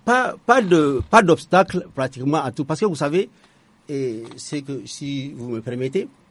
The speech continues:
à travers la lecture, euh, les différentes lectures que j'ai eu à faire à travers beaucoup d'ouvrages, les, les différents acteurs étaient cat-, pratiquement, j'ai typoli-, j'ai fait une typologie de trois catégories de, d'acteurs.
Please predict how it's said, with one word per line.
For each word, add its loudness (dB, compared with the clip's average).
à -14
travers -4
la 0
lecture, -4
euh, -4
les -6
différentes -6
lectures -8
que -4
j'ai -2
eu -4
à -8
faire -2
à -4
travers -10
beaucoup -10
d'ouvrages, -8
les, -14
les -4
différents -2
acteurs -2
étaient -8
cat-, -8
pratiquement, -12
j'ai -8
typoli-, -6
j'ai -8
fait -4
une -6
typologie -8
de -12
trois -4
catégories -6
de, -6
d'acteurs. -8